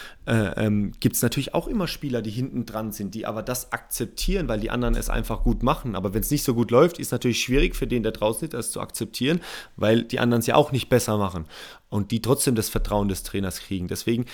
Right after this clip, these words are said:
entsteht da immer ein gewisser Unmut. Und das gilt's aber als Mannschaft, das ist meine Aufgabe oder unsere Aufgabe, das aufzufangen.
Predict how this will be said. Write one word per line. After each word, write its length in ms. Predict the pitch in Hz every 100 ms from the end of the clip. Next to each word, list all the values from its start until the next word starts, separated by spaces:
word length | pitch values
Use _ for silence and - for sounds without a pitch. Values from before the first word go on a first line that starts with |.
| -
entsteht 360 | 113 - 131 127
da 40 |
immer 220 | - 170
ein 80 | 160
gewisser 340 | 123 110 - 101
Unmut. 400 | 98 90 82 -
Und 160 | 95
das 180 | 123 -
gilt's 220 | 165 160
aber 300 | - 147 160
als 200 | - -
Mannschaft, 580 | 98 110 127 196 196 -
das 80 | -
ist 40 |
meine 220 | 101 120
Aufgabe 380 | 151 151 160 143
oder 100 | 104
unsere 300 | - 131 -
Aufgabe, 420 | 160 156 170 165 - - -
das 140 | 110
aufzufangen. 600 | - 160 - 120 - 85